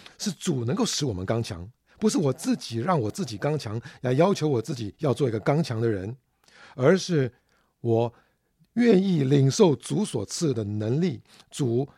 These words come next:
让我能够做一个刚强的人。我们今天要知道我们征战的力量的源头在哪里。我们力量的泉源不是我自己的力量，因为我们自己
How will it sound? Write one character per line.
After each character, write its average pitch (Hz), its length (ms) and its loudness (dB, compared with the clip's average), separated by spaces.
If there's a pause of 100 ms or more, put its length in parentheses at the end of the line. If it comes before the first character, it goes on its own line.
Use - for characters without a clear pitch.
(140)
让 208 380 6
我 104 360 2
能 117 140 -4
够 139 100 8
做 131 220 0
一 110 80 -2
个 107 140 -6
刚 131 220 -2
强 95 200 -8
的 101 100 -4
人。 90 240 -10 (800)
我 113 80 -4
们 117 100 0
今 135 120 -2
天 135 220 2 (200)
要 139 140 0
知 127 180 -4
道 113 160 2
我 101 180 -4
们 113 140 2
征 143 260 6
战 135 160 4
的 110 120 2
力 151 300 4
量 113 200 2
的 101 60 -4
源 101 340 0
头 107 220 -2
在 107 120 0
哪 95 200 -4
里。 98 120 -6 (220)
我 117 120 0
们 131 100 6
力 160 140 4
量 131 160 4
的 107 100 0
泉 117 260 -2
源 110 200 4
不 113 240 -2
是 123 240 -2 (240)
我 120 160 2
自 220 200 4
己 127 120 2
的 98 100 -6
力 101 140 -4
量， 92 200 -12 (220)
因 156 80 -2
为 170 60 6
我 135 120 2
们 143 80 2
自 180 140 -2
己 120 180 -4